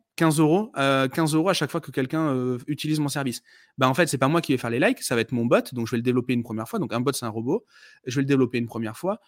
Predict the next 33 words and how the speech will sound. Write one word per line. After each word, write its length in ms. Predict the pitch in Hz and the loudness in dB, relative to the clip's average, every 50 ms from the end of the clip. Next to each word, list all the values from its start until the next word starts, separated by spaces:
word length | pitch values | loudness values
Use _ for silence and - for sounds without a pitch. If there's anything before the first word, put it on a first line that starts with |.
| _ _ - | _ _ -2
et 80 | 139 | 0
ensuite, 380 | 131 127 - - 202 208 - - - | 0 0 0 -2 -2 -4 -4 -4 -2
les 140 | 131 135 131 | 0 0 2
gens, 260 | 127 165 196 220 - | 2 2 0 0 -4
je 160 | - 123 117 143 | -6 -2 -2 0
vais 20 | |
faire 140 | 131 147 139 | 0 2 0
de 60 | 131 | 2
la 140 | 120 120 113 | 2 0 0
pub 200 | 113 - 175 156 | 0 -2 -2 0
en 100 | 131 120 | -2 -2
continu. 420 | 110 110 110 - - 156 233 - - _ _ | -2 -4 -6 -4 -2 -4 -4 -4 -6 _ _
Donc, 140 | 135 120 - | -10 -8 -6
il 40 | - | -6
y 20 | |
aura 100 | 127 123 | -4 -4
un 60 | 120 | -4
fort 240 | 117 - - 220 202 | -6 -4 -2 0 2
niveau 240 | 185 175 160 160 151 | 2 4 4 4 2
d'intention. 500 | 143 135 131 - 131 131 - 214 269 - _ _ _ | 2 0 -2 -4 -4 -4 -4 -4 -6 -6 _ _ _
C'est-à-dire 220 | - - 120 113 | -8 -6 -6 -2
que 60 | - 143 | 0 0
les 40 | |
gens, 100 | 135 160 | 0 0
quand 200 | 170 - 147 - | 0 -2 -6 -8
ils 60 | - 123 | -6 -6
vont 100 | 123 117 | -4 -4
taper « 320 | 127 120 - 147 147 143 _ | -4 -2 -2 -4 -4 -2 _
obtenir 360 | - 139 135 - 139 143 135 | -6 -6 -4 -4 -4 -2 -2
des 80 | 131 127 | 0 0
likes 200 | 127 135 139 131 | 0 0 0 -2
sur 120 | - 127 | -4 -6
Instagram », 400 | 117 117 - - 120 127 135 139 | -8 -8 -6 -6 -2 0 0 -2